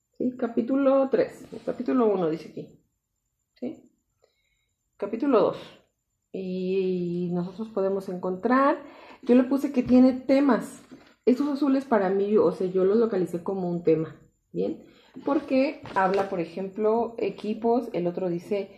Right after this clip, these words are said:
para anotar un punto y ganar un set, estructura del juego, este, para ganar un set que se necesita, etcétera, ¿sí?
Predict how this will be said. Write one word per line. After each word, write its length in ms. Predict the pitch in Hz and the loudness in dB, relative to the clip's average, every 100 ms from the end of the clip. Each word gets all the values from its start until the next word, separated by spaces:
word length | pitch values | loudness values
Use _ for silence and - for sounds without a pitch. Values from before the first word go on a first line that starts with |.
| - _ - | -20 _ 0
para 180 | 202 180 | 2 4
anotar 300 | 175 185 180 | 4 2 2
un 140 | 180 | 0
punto 540 | 180 196 208 214 202 196 | -2 -2 -2 0 0 0
y 80 | |
ganar 320 | 170 165 165 156 | -2 -4 -2 -4
un 100 | 156 | -6
set, 600 | - 196 220 220 220 - - _ - - | -4 2 4 4 0 -12 -20 _ -12 -10
estructura 560 | 185 190 185 190 185 | -8 -8 -6 -2 0
del 160 | 170 151 | 0 -2
juego, 720 | - 196 208 208 190 196 196 - _ - | -2 -2 0 0 0 -2 -4 -18 _ -8
este, 500 | 160 160 - 170 165 | -6 -6 -6 -4 -2
para 220 | 170 180 | -2 -2
ganar 260 | 170 170 165 | 0 -2 -2
un 100 | 165 | -2
set 280 | 165 202 - | 0 0 0
que 80 | |
se 120 | 175 170 | -6 -4
necesita, 720 | 143 135 202 220 220 190 180 | -6 -6 -2 -2 -2 -6 -6
etcétera, 560 | - - 139 127 - - - | -8 -10 -10 -10 -12 -16 -4
¿sí? 260 | 240 - | -2 -2